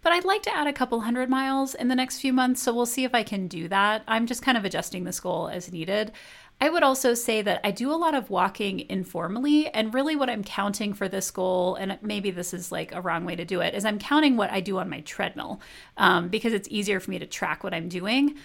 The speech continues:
But, um, I walk a lot, like, at lunchtime, or I'll go on, like, a walking meeting, and none of that is getting counted here. So I would imagine this mileage is actually more,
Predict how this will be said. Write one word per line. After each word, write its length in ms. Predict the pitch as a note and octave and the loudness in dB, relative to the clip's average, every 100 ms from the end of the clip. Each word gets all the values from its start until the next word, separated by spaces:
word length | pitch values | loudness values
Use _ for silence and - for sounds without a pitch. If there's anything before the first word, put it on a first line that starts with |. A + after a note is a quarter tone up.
| - - - | -20 -10 2
But, 340 | G#3 G#3 G3+ | 4 4 2
um, 300 | G#3 G3 F#3 - | 4 4 4 2
I 120 | A#3+ | 4
walk 260 | C#4 D4 | 4 4
a 40 | B3 | 2
lot, 280 | G#3+ G3+ F3 | 4 4 2
like, 200 | F3 - | -4 -2
at 180 | E3 C#4 | -6 0
lunchtime, 680 | F4+ F4+ - F#3+ F#3+ F3+ | 0 0 0 0 2 0
or 360 | F3 F#3+ F#3+ F#3+ | 2 2 4 2
I'll 100 | G3 | 0
go 160 | G#3+ G#3+ | 2 0
on, 140 | G#3+ | 0
like, 160 | G#3+ G3+ | -2 -2
a 40 | |
walking 440 | F#3+ C4+ D4 A3+ | 4 2 2 -2
meeting, 280 | F#3+ F3 E3 | 0 0 -2
and 200 | G3 G#3 | -2 0
none 140 | A3+ C#4+ | 4 2
of 100 | C#4+ | 4
that 200 | B3 G#3 | 2 2
is 120 | G3 | -4
getting 240 | F#3 D#3+ | -4 -4
counted 340 | - E3+ - - | -6 -4 -4 -6
here. 220 | - - | -6 -4
So 180 | - G#3+ | -2 0
I 180 | G#3 | 0
would 140 | C4 D4+ | 0 2
imagine 360 | C4 A#3 A#3 | 2 2 0
this 180 | G#3 - | -4 -2
mileage 340 | F3 E3 E3 F3 | -2 -2 -4 -6
is 100 | C3+ | -8
actually 440 | - - E3+ E3+ | -8 -10 -10 -8
more, 480 | F3 G3 D#4 F#4+ | -6 0 2 2